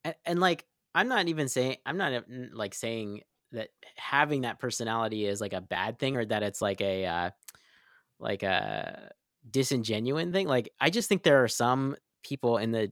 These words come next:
in the DevRel space that, like, they're just really good at that part of it. And, like, so they're, like, they care a lot. They do care. Like, they care. They're, they're putting out great content, but they just also have that kind of personality where they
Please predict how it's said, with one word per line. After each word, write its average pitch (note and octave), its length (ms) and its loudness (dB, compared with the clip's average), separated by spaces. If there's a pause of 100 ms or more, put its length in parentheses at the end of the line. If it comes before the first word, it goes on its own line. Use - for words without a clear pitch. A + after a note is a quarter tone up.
in A2 140 -6
the G2+ 100 -4
DevRel G#2 840 0
space C#3+ 420 -2
that, A#2 180 2
like, A2+ 180 -2 (1200)
they're C#3+ 200 6
just F3+ 340 2
really B2+ 400 6
good A#2+ 320 2
at A#2 160 0
that A#2 240 0
part A#2+ 260 2
of F3+ 100 2
it. A3+ 220 2 (100)
And, C3 240 4
like, A#2 380 0
so - 160 -2
they're, C#3 160 6
like, C3+ 200 4 (260)
they C3+ 120 2
care B3 320 6
a D#3+ 60 8
lot. B2+ 180 4
They E3 120 6
do A#3 180 4
care. C#3 560 4
Like, B2 180 -2
they C3+ 100 -2
care. G3+ 300 2
They're, C3 200 2 (160)
they're B2 160 2
putting E3+ 260 0
out C3 120 2
great B2+ 160 2
content, C3 400 0 (300)
but C#3+ 100 4
they E3+ 100 8
just G3+ 240 4
also C#3 320 4
have B2 220 2
that C3 140 4
kind B2+ 140 0
of A2 60 -2
personality B2 520 0
where A2+ 180 0
they A2 440 2